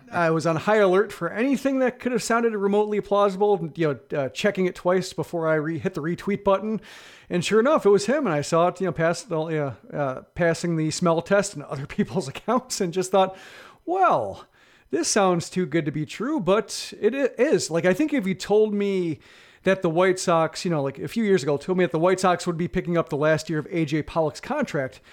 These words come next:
I would have figured that they would have maybe traded for, like, half of it because he was, you know, basically running out his term of the deal.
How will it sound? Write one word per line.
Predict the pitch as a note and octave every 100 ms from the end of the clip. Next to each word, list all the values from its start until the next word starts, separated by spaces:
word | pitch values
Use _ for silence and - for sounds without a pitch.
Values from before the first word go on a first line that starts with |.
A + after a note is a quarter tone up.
| - - - - -
I | B3
would | C#4 B3+
have | A#3 -
figured | G3 F#3+ F#3+
that | E3+ E3 E3+
they | E3
would | D#3+
have | D#3+
maybe | D3+ E3 D#3+
traded | D3+ - E3 D#3+ C#3+
for, | D#3+ D#3
like, | C#3+ C3 - - _ _ _ _ _
half | - F3+ F#3
of | E3+
it | F3+ F#3 - -
because | C#3+ D3+ D#3 D#3 D3+ D3 C#3+ B2+
he | - D#3+
was, | D3 C#3+ C#3 C3 B2+ A#2 - _
you | F3
know, | D3
basically | - D#3 - D#3 D3 C#3 _ _ -
running | E3+ G#3+ G#3
out | F#3+ F#3+ D3
his | E3+ D3+
term | - F3+ E3+ E3+ E3 - - -
of | - D#3+
the | D#3+
deal. | C#3 D#3 D3 C#3+ C#3+